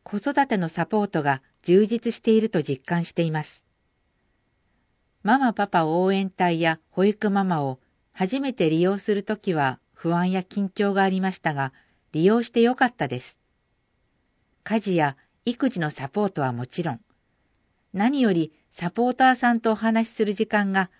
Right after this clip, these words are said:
いい気分転換になっていて、本当に助かっています。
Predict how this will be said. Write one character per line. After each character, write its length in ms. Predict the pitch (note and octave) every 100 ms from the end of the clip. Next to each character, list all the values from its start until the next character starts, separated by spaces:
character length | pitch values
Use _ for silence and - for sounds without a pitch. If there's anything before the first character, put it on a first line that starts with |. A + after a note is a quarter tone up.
| _ -
い 160 | A#3+ A3+
い 60 |
気 180 | - F#3
分 160 | G3 A3+
転 220 | A#3+ B3
換 240 | A3+ F3+
に 120 | D#3
な 120 | D3 E3+
っ 40 |
て 160 | - C3+
い 80 |
て、 220 | C3 C#3+ - _ _ _ _ _
本 260 | - B3+ C4+
当 200 | C4+ C4
に 100 | A#3+
助 160 | A3+
か 200 | G#3+ -
っ 40 | G3+
て 160 | -
い 100 | C3
ま 160 | A#2+ A2+
す。 240 | - -